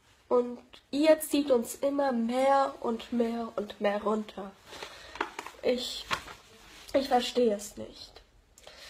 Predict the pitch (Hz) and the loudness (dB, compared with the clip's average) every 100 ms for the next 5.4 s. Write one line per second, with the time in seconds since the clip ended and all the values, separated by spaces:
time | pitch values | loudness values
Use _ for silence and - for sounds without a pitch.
0 | - - - - - - - 226 - 262 | -20 -20 -20 -20 -18 -4 -2 -2 2 4
1 | 220 - 214 - - 233 247 - 311 311 | 4 2 -2 -4 -2 -2 0 0 2 2
2 | 269 - 254 247 233 226 214 180 214 - | 0 2 2 4 2 2 -2 -4 -10 -4
3 | 285 285 311 311 - - - - - - | -2 2 0 0 -8 -20 -20 -20 -20 -20
4 | - - - - _ _ _ - - 247 | -20 -20 -20 -20 _ _ _ -8 -2 0
5 | 240 240 226 220 | 0 0 -2 -6